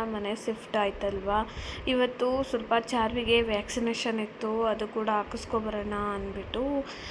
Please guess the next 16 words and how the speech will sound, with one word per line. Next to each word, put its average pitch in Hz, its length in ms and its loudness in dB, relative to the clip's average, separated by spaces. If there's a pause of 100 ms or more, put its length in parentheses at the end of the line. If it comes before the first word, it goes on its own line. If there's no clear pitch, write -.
(160)
ಹಾಸ್ಪಿಟಲ್ಗೆ 226 600 4
ಕರ್ಕೊಂಡು 214 420 -2
ಹೋಗ್ತಾ 208 260 0
ಇದ್ದೆ. 208 220 -2
ನನ್ನ 233 280 0
ಹಳೆ 202 240 0
ಮನೆ 220 280 0
ಹತ್ರನೇ 220 320 -2
ಹಾಸ್ಪಿಟಲ್ಲು. 208 640 -4
ರಾತ್ರಿ 247 460 2
ಅಮ್ಮ 233 360 2 (120)
ಮತ್ತು 233 380 -2
ಅಮ್ಮಮ್ಮ 226 400 0
ಮತ್ತು 226 400 -2
ನನ್ನ 214 300 -2 (560)
ಚಿಕ್ಕ - 180 -4